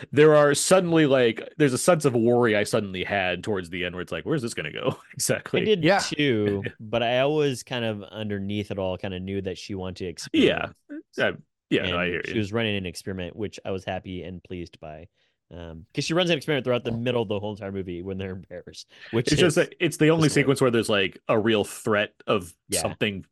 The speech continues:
Speaker 1: really bad happening. So it's like,
Speaker 2: Yep.
Speaker 1: "Oh, well."
Speaker 2: Yeah.
Speaker 1: <laughs> I, I, I could agree with you. Like, if I'm putting my movie head on, I'm like, "Well, I'm surely Bella Baxter's not gonna end this movie, like, dead and desperate in the ni-, a ditch
Speaker 2: No
Speaker 1: somewhere." <laughs>
Speaker 2: way.
Speaker 1: But,
Speaker 2: Yeah. She's
Speaker 1: uh,
Speaker 2: too
Speaker 1: but
Speaker 2: cool for that.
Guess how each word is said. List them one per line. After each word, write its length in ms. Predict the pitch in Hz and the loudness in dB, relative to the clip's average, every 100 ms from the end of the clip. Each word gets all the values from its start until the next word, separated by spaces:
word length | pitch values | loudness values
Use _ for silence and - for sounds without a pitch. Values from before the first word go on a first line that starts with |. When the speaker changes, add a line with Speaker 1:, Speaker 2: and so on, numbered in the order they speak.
| - | -12
Speaker 1:
really 400 | 101 101 113 120 | -2 0 2 4
bad 280 | 127 127 | 4 4
happening. 500 | 120 131 151 143 147 | 2 0 2 2 2
So 160 | 143 101 | 2 0
it's 100 | 95 | 0
like, 140 | 98 85 | 0 -2
Speaker 2:
Yep. 80 | 95 | -2
Speaker 1:
"Oh, 140 | 82 87 | -6 -8
well." 220 | 92 85 | -10 -10
Speaker 2:
Yeah. 160 | 95 85 | -12 -12
Speaker 1:
<laughs> 600 | 160 - - - - 143 | -10 -12 -16 -16 -14 -6
I, 160 | 131 131 - | 0 0 2
I, 200 | 135 135 | 2 2
I 60 | 147 | 0
could 100 | 113 | 2
agree 220 | 123 131 | 4 4
with 80 | 107 | 4
you. 80 | |
Like, 120 | 104 101 | 2 2
if 80 | |
I'm 80 | 107 | 0
putting 160 | 101 113 | 2 2
my 120 | 101 | 2
movie 260 | 107 113 95 | 2 2 2
head 160 | 98 | 0
on, 180 | 87 90 | 0 -2
I'm 40 | 95 | -2
like, 160 | 95 | -2
"Well, 160 | 117 101 | 0 -2
I'm 100 | 98 | -2
surely 380 | - 139 98 92 | -2 -2 0 -2
Bella 260 | 80 98 90 | -2 -2 0
Baxter's 340 | 98 95 101 | -2 -2 -6
not 140 | 92 87 | -6 -4
gonna 140 | 87 | -4
end 120 | 90 | -4
this 120 | 85 | -4
movie, 180 | 101 87 | -4 -4
like, 220 | 85 80 - | -4 -6 -2
dead 240 | 98 92 | 0 0
and 120 | 87 | -2
desperate 340 | 80 92 - 87 | -2 -2 -2 -4
in 80 | 82 | -4
the 80 | |
ni-, 140 | 85 92 | -2 -2
a 100 | - | -2
ditch 200 | 113 110 | 0 0
Speaker 2:
No 60 | 107 | 0
Speaker 1:
somewhere." 380 | 95 92 92 104 | -2 0 2 2
<laughs> 0 | |
Speaker 2:
way. 120 | 135 | 0
Speaker 1:
But, 320 | 151 - 151 110 | -2 2 2 2
Speaker 2:
Yeah. 180 | 110 | 0
She's 280 | 240 202 156 - _ _ - 139 | 0 -4 -10 -20 _ _ 0 4
Speaker 1:
uh, 140 | 139 | 4
Speaker 2:
too 80 | 127 | 2
Speaker 1:
but 120 | 151 | -2
Speaker 2:
cool 140 | 110 104 | 0 -4
for 120 | 101 | -4
that. 200 | 92 | -8